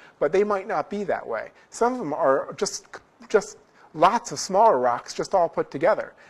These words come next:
And so if you tried to pick it up, your hand would just go through it, and you'd crush the rocks, and you'd push the rocks away. It's not a solid body in any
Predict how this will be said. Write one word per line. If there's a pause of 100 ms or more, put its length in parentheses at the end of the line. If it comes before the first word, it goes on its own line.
And
so
if
you
tried
to
pick
it
up,
your
hand
would
just
go
through
it,
and
you'd
crush
the
rocks,
and
you'd
push
the
rocks
away. (320)
It's
not
a
solid
body
in
any